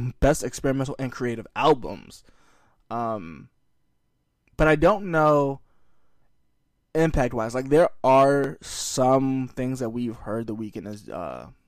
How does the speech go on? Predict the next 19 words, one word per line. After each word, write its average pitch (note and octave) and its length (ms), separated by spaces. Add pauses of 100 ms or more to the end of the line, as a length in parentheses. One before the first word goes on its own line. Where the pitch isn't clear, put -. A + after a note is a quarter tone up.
(220)
doing A#2+ 460 (500)
for A2+ 160
donations G#2 920
and G2+ 120
stuff A2 180
like G#2 160
that F2+ 260
to A#2+ 120
help A#2+ 240
people G#2 420
in F#2+ 180
drives F#2 440
and D#2+ 240
stuff - 220
like - 120
that, D3+ 240
wi-, C3 200
into C3+ 180
some C3+ 300